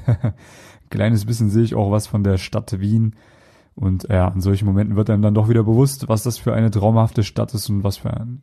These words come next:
großes Glück man hat, ja, in so einer Stadt leben zu dürfen. Eine super Atmosphäre, um eben über dieses Thema zu reden, weil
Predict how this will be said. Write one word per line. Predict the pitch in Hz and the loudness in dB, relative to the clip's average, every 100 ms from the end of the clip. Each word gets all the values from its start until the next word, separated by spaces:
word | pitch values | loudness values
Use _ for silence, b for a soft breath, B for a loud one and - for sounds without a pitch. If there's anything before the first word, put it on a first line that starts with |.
| - | -10
großes | - 110 101 | -4 -4 -4
Glück | - 113 117 | -6 -6 -2
man | 107 | 2
hat, | 101 98 - _ - | 2 0 -6 _ -10
ja, | 104 95 | -4 -2
in | 95 | 0
so | 98 | 0
einer | 95 95 | 0 -2
Stadt | 104 | -2
leben | 98 104 113 | -2 0 -2
zu | 98 | -2
dürfen. | 104 123 127 127 139 | 0 0 0 -2 -2
Eine | 104 101 | 0 0
super | 101 98 104 | 0 0 0
Atmosphäre, | 104 101 - 104 101 | 0 -4 0 0 2
um | 113 110 | 0 0
eben | 107 107 117 | 2 2 2
über | 104 107 | 0 0
dieses | 101 101 101 | 0 -2 -2
Thema | - 107 101 | -2 0 -2
zu | 107 | -2
reden, | 95 113 123 123 120 _ _ b b b b b 101 | 2 2 4 2 0 _ _ b b b b b 0
weil | 98 101 104 104 95 | 4 4 4 4 0